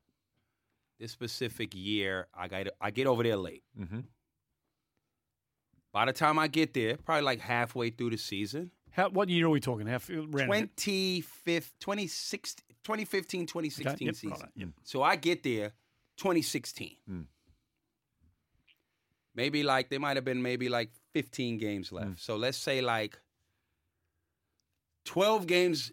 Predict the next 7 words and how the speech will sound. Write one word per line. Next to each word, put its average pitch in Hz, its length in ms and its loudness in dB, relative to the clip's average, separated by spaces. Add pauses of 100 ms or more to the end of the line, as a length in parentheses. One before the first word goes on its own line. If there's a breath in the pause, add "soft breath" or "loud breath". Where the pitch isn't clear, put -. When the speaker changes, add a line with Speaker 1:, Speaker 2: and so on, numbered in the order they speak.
(120)
Speaker 1:
in, 151 300 4 (360)
Speaker 2:
Mm. 87 160 -10 (1400)
Speaker 1:
guys 113 280 4
ain't 104 120 0
get 101 160 -2
paid. 110 320 -2 (480)
Speaker 2:
Oh, 107 180 -8